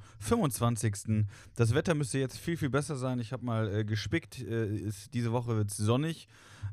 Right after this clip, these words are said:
äh, leichter Westwind, aber es ist mal wieder Badezeit, meine liebe Damen und Herren. Also holen Sie bitte die Badehosen raus, holen Sie die Bikinis raus. Heute wird gegessen, aber wissen Sie wo? Im Freibad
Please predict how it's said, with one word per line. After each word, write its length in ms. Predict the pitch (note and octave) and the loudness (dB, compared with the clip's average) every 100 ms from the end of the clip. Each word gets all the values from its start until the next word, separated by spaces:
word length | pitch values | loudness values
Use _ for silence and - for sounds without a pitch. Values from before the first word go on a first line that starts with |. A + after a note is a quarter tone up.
| - | -2
äh, 280 | G#2 A2 | 0 4
leichter 580 | A2 A2 A2 C3+ - A#2+ | 4 4 2 0 2 2
Westwind, 640 | A2 C3+ G2+ C3 D#3 F3+ A#2+ | 4 0 -2 -4 -2 -4 -2
aber 440 | G#2+ A2+ A#2 A#2 | 0 2 2 2
es 120 | A#2 | 0
ist 160 | B2+ - | -4 -6
mal 120 | F3+ | -4
wieder 160 | F3+ F3+ | -2 0
Badezeit, 500 | F#3 G#3 - B2 G#2 | 0 0 0 2 4
meine 180 | G#2 G2+ | 6 6
liebe 200 | G2+ G2+ | 6 4
Damen 240 | G2+ G2+ | 4 4
und 60 | G#2 | 4
Herren. 180 | G#2 | 4
Also 240 | G2+ G#2 A2 | 4 4 4
holen 160 | C#3 | 2
Sie 60 | D#3+ | 0
bitte 180 | D3+ C#3+ | -2 -2
die 80 | A#2 | 0
Badehosen 480 | A#2+ D#3 D#3 D3+ C3 | 0 2 0 0 0
raus, 240 | C3 C3 | 0 0
holen 160 | C#3 D3 | 0 -2
Sie 80 | |
die 80 | C3 | -2
Bikinis 440 | B2 A#2 C#3+ C#3+ B2 | -4 -4 -6 -4 -2
raus. 100 | B2+ - - - | -2 -4 -20 2
Heute 420 | C#3+ E3 D#3+ A2 G2+ | 4 6 6 4 4
wird 180 | B2+ B2 | 0 0
gegessen, 440 | C3 D3+ E3 A#2 | 0 0 0 0
aber 160 | A2 A2+ | 2 2
wissen 140 | B2+ | 0
Sie 100 | A#2 | 2
wo? 180 | A#2+ A#2+ | 2 2
Im 160 | - G3 | 0 -4
Freibad 460 | - C3+ B2 A#2 | -2 0 4 4